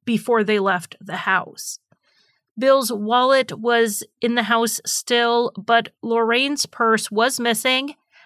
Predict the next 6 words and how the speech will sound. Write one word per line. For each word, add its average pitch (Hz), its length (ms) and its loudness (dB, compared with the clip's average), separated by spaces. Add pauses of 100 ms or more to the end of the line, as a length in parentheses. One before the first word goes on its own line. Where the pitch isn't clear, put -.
(140)
as 269 260 0
was 277 180 0
a 233 80 2
handgun 214 880 -2
they 196 240 0
owned. - 480 -8